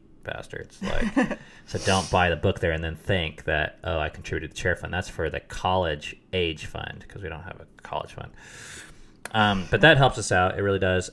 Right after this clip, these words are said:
Speaker 1: And then, in addition to that, if you wanna buy the book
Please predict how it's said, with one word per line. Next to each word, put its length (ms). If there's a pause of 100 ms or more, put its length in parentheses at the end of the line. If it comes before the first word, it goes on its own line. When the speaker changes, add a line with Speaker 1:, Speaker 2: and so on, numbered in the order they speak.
Speaker 1:
And 220
then, 360 (640)
in 100
addition 520
to 80
that, 540
if 200
you 240
wanna 280
buy 300
the 80
book 460